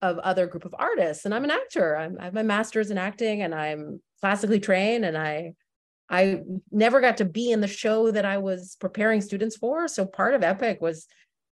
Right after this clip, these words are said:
going like, "I'm in the show, and then you're gonna see it, and we're gonna rehearse in your schools, and you're gonna know that artist, and it's gonna be a powerful connection." And so I really wanna get back into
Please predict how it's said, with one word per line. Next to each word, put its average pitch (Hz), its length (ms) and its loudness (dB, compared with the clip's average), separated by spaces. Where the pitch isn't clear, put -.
going 190 180 0
like, 180 120 0
"I'm 233 220 4
in 254 140 4
the 254 60 4
show, 160 600 0
and 190 140 -4
then 190 200 -2
you're 208 140 0
gonna 220 160 -2
see 165 320 -10
it, 208 180 0
and 185 80 -4
we're 185 120 -4
gonna 190 140 -2
rehearse 165 360 -4
in 196 80 -2
your 202 100 -2
schools, 185 500 -2
and 170 140 -6
you're 180 140 -8
gonna 196 160 0
know 170 340 4
that 170 240 0
artist, 165 520 -2
and 170 80 -6
it's 160 140 -10
gonna 180 180 -6
be 185 140 -2
a 180 40 2
powerful 160 460 -6
connection." 180 560 -6
And 165 240 -8
so - 160 2
I 220 80 8
really 214 320 6
wanna 196 220 2
get 165 180 -2
back 156 340 -2
into 160 680 -8